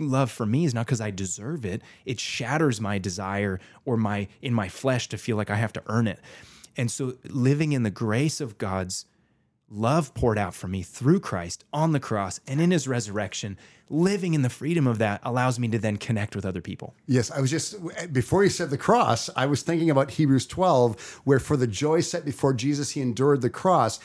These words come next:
Speaker 2: And so in addition to being able to love people fully because we are loved, if we're persecuted and if we are
Speaker 1: Yeah.
Speaker 2: mocked, and Jesus said it in the Sermon on the Mount, if we are reviled for the name of Christ,
Speaker 1: Yep.
Speaker 2: rejoice.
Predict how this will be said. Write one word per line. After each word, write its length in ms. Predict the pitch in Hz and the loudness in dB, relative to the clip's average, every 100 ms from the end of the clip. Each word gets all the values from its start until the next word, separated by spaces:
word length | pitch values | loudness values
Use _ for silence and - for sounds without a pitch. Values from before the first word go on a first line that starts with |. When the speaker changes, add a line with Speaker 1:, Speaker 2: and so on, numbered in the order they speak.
| - - | -14 0
Speaker 2:
And 160 | 147 | 2
so 200 | 135 143 | 2 -4
in 200 | 143 151 | -2 2
addition 540 | 127 107 170 180 175 135 | 2 2 -2 0 0 0
to 360 | - 135 113 98 - - | 0 -2 -2 -4 -12 0
being 180 | 139 135 | 4 4
able 160 | 139 160 | 4 2
to 100 | 123 | 4
love 320 | 117 135 160 | 4 4 2
people 240 | - 160 120 | -2 0 -2
fully 300 | - 127 117 | 0 2 2
because 320 | 117 120 101 | 2 2 2
we 180 | 113 233 | 2 4
are 120 | 151 | 4
loved, 400 | 104 92 85 - - - _ - | 4 2 -2 -6 -20 -20 _ -2
if 240 | 165 175 - | 0 0 2
we're 100 | 117 | 0
persecuted 960 | - - 262 285 240 - 127 90 85 - | 0 -2 2 2 -2 -2 0 0 -4 -2
and 160 | 127 143 | 2 2
if 180 | 135 165 | 2 2
we 140 | 143 | 4
are 80 | 123 | 6
Speaker 1:
Yeah. 80 | 123 | 6
Speaker 2:
mocked, 460 | 143 240 156 110 | 6 4 2 0
and 180 | - 131 | 0 0
Jesus 260 | 131 143 139 | 2 -4 -4
said 220 | 165 151 | -4 0
it 160 | 143 139 | -2 2
in 160 | 143 135 | 4 4
the 180 | 131 123 | 4 0
Sermon 300 | - 160 139 | 0 0 2
on 40 | |
the 60 | 123 | 4
Mount, 320 | 170 147 - - - | 4 2 -2 -12 0
if 160 | 147 131 | 0 4
we 160 | 175 | 4
are 140 | 165 147 | 6 6
reviled 600 | 139 101 156 214 165 139 | 4 4 0 2 2 0
for 240 | - 220 | 0 0
the 80 | 202 | 2
name 200 | 190 202 | 2 2
of 100 | - | 2
Christ, 380 | - 226 175 - | 0 0 0 0
Speaker 1:
Yep. 60 | 170 | 2
Speaker 2:
rejoice. 560 | 139 117 240 185 - | 4 2 2 -2 -4